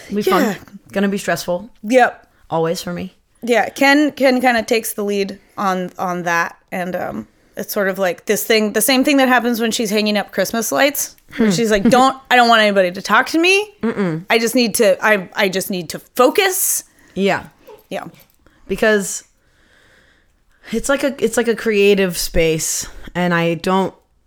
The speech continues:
Speaker 1: always work well with others, I think,
Speaker 2: <laughs>
Speaker 1: creatively. And so in this case, like, I,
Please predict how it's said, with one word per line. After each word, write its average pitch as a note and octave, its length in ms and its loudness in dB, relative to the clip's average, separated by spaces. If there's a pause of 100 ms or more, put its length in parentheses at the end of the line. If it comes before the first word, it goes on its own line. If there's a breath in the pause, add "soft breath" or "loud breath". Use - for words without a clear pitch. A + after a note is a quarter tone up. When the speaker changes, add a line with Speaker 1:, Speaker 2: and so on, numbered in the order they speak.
(260)
Speaker 1:
always G3 380 2
work F#3 240 -4
well D#3+ 220 -2
with F3 120 -2
others, A#3+ 340 2
I C4 140 4
think, C4 200 2
Speaker 2:
<laughs> - 80 4
Speaker 1:
creatively. C#4 600 2 (480 loud breath)
And G#3 180 2
so G3+ 540 4 (260)
in G3 140 2
this G3+ 140 0
case, A3+ 300 0
like, - 160 -2 (240)
I, D#3 460 0